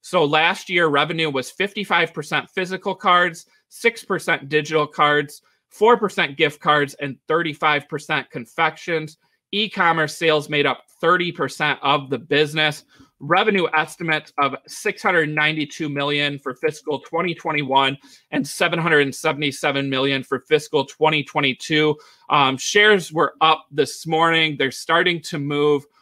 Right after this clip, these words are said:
uh, again. You know, this one to me, so we're up eleven percent, over eleven dollars. To me, this one looks similar to a, a possible Playboy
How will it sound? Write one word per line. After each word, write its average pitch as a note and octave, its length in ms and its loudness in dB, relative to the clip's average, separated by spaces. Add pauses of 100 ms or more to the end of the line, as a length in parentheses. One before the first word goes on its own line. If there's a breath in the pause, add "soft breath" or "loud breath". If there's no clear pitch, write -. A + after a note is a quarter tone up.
(140 soft breath)
uh, C#3 180 -2
again. D3 720 2 (140)
You D#3 160 -6
know, C#3 200 0
this E3 300 -2
one F#3 180 2
to F3 140 -8
me, D#3 240 0
so D3+ 160 -2
we're D3 140 4
up D3+ 140 2
eleven D3 440 0
percent, D#3+ 680 -4 (360 soft breath)
over G#3+ 220 6
eleven D#3+ 400 4
dollars. C#3+ 440 2
To E3+ 120 -6
me, E3 160 2
this F#3 240 -2
one E3 220 0
looks D3+ 260 -2
similar D#3 560 0
to D3 420 -4
a, C3 280 0 (300 soft breath)
a D3+ 140 0
possible D3+ 600 -2
Playboy D#3 640 2